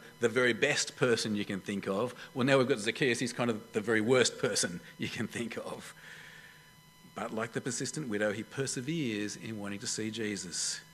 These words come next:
He comes to Jesus with no expectation, no expectation that Jesus will accept him. No doubt he thought Jesus would hate him like everybody else does. But Jesus loved him. Jesus graciously accepted him.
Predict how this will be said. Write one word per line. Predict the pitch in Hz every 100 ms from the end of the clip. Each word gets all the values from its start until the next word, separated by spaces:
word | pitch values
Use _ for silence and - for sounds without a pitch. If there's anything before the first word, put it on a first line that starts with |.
| - - - -
He | -
comes | - 151 143
to | 143
Jesus | 156 147 147
with | 151
no | 151 156
expectation, | 151 - 156 143 - 131 131 113
no | 131 180
expectation | 165 - 165 - 160 139 147
that | 123
Jesus | 135 127 123
will | 123
accept | 117 - 120 117 123
him. | 123 123 - -
No | 110
doubt | 117 113 104
he | 123
thought | 110 98
Jesus | 107 110 117
would | 120 110
hate | 117 120
him | 95
like | 95 95
everybody | 104 104 104
else | 101 104
does. | - 92 90 87 - - - - - - - - - - - - -
But | 104 98
Jesus | 113 110 104
loved | 98 87 80
him. | 95 85 90 107 - - - - - - - - - -
Jesus | 98 95 90
graciously | - 113 113 117 135
accepted | 123 - 98 90 87
him. | - 90 85